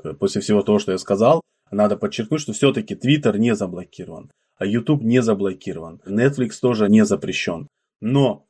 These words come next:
есть такой момент. Теперь государство говорит, если у вас не будет представителей, то я буду вас штрафовать, а если вам будет все равно, то я потом буду просто сокращать трафик на девяносто процентов. Ну, это практически как блокировка, только другое название.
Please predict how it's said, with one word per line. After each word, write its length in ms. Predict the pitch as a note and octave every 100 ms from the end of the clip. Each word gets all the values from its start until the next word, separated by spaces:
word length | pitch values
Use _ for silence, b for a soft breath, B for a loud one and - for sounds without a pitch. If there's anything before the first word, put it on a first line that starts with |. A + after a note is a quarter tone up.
| -
есть 300 | C3 D3+ -
такой 260 | G#2+ C#3
момент. 340 | C#3 B2+ G#2 -
Теперь 320 | A2 F#3+ A3+
государство 560 | D3 C#3+ B2+ A#2 -
говорит, 220 | G2+ G#2 C3
если 240 | D3+ C#3+
у 100 | B2
вас 220 | B2+ B2
не 80 | C3+
будет 180 | B2+ -
представителей, 600 | A2 - G3 A#3 B2+ G#2
то 240 | - B2
я 320 | A#2+ F3+ G3+
буду 260 | D3 C3 C3
вас 140 | A#2+
штрафовать, 680 | - A#2 - D#3 C4 - - _ _ _ _ -
а 200 | G#2+ A2
если 280 | B2+ C#3+ C3+
вам 160 | C3
будет 140 | B2+ B2
все 160 | -
равно, 220 | C4 E3 A2+
то 80 |
я 140 | A#2+ D3
потом 200 | - C3+
буду 140 | C3
просто 160 | C3+ -
сокращать 440 | B2+ B2+ - C3+
трафик 440 | C3 G#2 - - _ _
на 100 | A2+
девяносто 320 | A2+ A#2+ D3+ C#3+
процентов. 400 | A#2+ - F2+ A#2
Ну, 80 |
это 100 | F3
практически 360 | D3 C#3+ D#3 -
как 120 | B2+
блокировка, 600 | C3 C#3+ G#3 C4 - B2 - _
только 240 | - E3 C3+
другое 320 | B2+ C#3 D3
название. 500 | C3+ C#3 B2+ F#2 F2